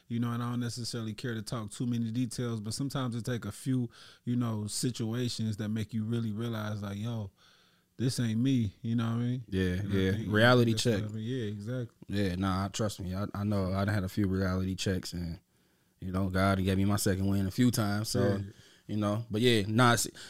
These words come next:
Speaker 2: yeah, your, uh, your transition definitely rubbed off on me though. And, um, I wanna ask you too, like, you, do you think you got more supporters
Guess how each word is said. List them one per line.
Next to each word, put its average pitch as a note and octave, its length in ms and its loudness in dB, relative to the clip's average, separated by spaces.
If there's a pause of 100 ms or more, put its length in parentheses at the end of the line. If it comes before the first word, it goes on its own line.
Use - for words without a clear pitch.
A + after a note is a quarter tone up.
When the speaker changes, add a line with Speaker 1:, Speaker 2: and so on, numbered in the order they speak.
Speaker 2:
yeah, C3 140 8
your, C#3 280 8
uh, D#3 240 10
your D#3 120 6
transition C#3 420 8
definitely B2 500 6
rubbed A#2 280 4
off A2+ 180 4
on G#2 80 2
me A2+ 120 8
though. G#2 260 6 (120)
And, G2 160 0
um, G2+ 340 0 (760)
I A#2 60 2
wanna C3+ 160 10
ask C3+ 180 6
you B2+ 40 4
too, C#3+ 220 8
like, A#2+ 260 6
you, A2+ 200 2 (100)
do A#2 80 8
you B2 100 12
think A#2+ 180 6
you A#2+ 100 8
got A2 340 6
more A#2 200 8
supporters A#2+ 600 8